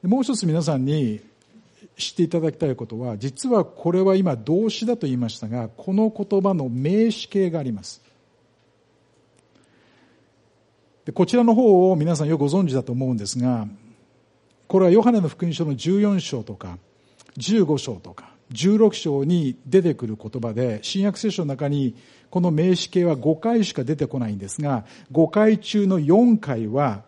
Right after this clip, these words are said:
助け主というふうに訳されています。思い出すでしょ、皆さん。「私は父にお願いします。そうすれば父はもう一人の、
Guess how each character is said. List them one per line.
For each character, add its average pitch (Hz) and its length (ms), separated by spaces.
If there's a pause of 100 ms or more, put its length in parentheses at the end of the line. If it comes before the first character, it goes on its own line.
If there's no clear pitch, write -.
(600)
助 - 460
け - 20
主 240 220
と 156 100
い 131 80
う - 20
ふ - 60
う 156 40
に 123 140
訳 110 120
さ 127 120
れ 98 80
て - 80
い - 20
ま 92 80
す。 - 200 (1700)
思 175 160
い 196 40
出 208 100
す - 80
で 135 60
し 135 80
ょ、 151 40
皆 113 160
さ 95 140
ん。 92 80 (1000)
「私 180 300
は 196 80
父 226 200
に 208 80
お 170 80
願 175 240
い 165 40
し - 120
ま 165 100
す。 160 80
そ 190 100
う 190 40
す 190 120
れ 185 80
ば 156 100
父 165 200
は 151 80
も 208 340
う 247 40
一 - 240
人 165 140
の、 143 380